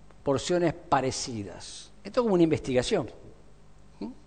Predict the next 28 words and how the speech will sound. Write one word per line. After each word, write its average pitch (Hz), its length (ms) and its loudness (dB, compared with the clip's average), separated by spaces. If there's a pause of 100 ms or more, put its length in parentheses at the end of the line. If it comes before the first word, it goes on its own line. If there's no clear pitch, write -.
(300)
Hay 139 140 -10
que 160 60 2
investigar. 165 520 -2 (1080)
Vamos 208 280 8
a - 20 6
las 185 140 6
conclusiones. 131 760 0 (560)
Dos 202 240 12
relatos 208 560 12
nos 160 200 4
cuentan 185 480 4
que 143 160 2
fue 175 140 2
en 170 40 6
la 160 120 6
casa 160 260 4
de 147 40 8
Simón. 113 520 2 (560)
Uno 202 260 10
descrito 190 480 10
como 151 180 8
fariseo, 175 840 8
probablemente 147 560 6
incrédulo 160 640 8
por 127 100 2
lo 113 120 4
que 120 120 2
vemos, 180 500 4